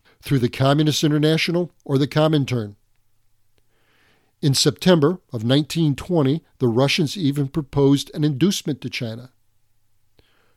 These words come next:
called the Karakhan Manifesto. It was two resolutions offering to forgive its Boxer indemnity claims and to relinquish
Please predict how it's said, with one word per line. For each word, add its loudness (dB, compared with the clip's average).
called 0
the -2
Karakhan 0
Manifesto. 0
It 2
was 2
two 2
resolutions 4
offering -2
to 0
forgive 2
its 0
Boxer 0
indemnity 0
claims -14
and 2
to 0
relinquish 4